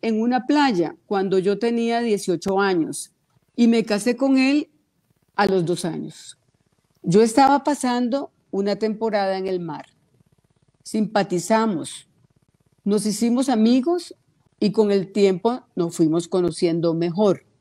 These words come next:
Me identifiqué con él muchísimo,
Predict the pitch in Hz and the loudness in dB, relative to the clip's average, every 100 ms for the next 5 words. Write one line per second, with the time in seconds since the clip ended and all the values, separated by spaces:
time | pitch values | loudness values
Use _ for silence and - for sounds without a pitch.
0 | _ _ _ _ _ _ _ _ _ _ | _ _ _ _ _ _ _ _ _ _
1 | _ _ _ - 208 220 233 220 226 214 | _ _ _ 2 4 6 2 2 -2 -2
2 | 220 240 247 294 254 240 226 - _ _ | 2 2 4 2 4 2 -2 -8 _ _
3 | _ _ 180 185 - 254 254 165 139 | _ _ -2 -2 2 2 2 -4 -4